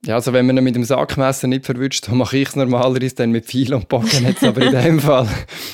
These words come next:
ist es ein Kampfjet gsi, und zwar ein F zweiundzwanzig, und der hat eine sogenannte Luft-Luft-Raketen abgeschossen.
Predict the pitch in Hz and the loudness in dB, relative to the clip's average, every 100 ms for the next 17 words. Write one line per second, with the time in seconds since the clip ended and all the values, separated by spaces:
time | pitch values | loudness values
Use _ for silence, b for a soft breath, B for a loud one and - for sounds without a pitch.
0 | B 139 131 139 - 123 151 220 151 156 | B -2 -2 -4 0 0 0 0 -2 -2
1 | - 147 160 165 131 - 131 127 127 113 | -2 -2 0 0 -2 0 0 2 2 0
2 | 110 - - 123 110 143 151 - 143 139 | -2 -4 -4 0 2 0 -2 -2 0 0
3 | 160 - 123 107 113 101 113 113 113 104 | -2 -6 -8 -6 -4 -2 -4 -6 -8 -6
4 | 101 98 101 - 107 131 143 - - 139 | -6 -6 -8 -12 -4 -2 -2 -4 -2 2
5 | 151 151 - 139 127 135 139 139 135 127 | 2 -2 -4 -4 0 -2 -2 -2 -2 -4
6 | - - 127 135 - 139 | -6 -2 -2 -4 -4 -4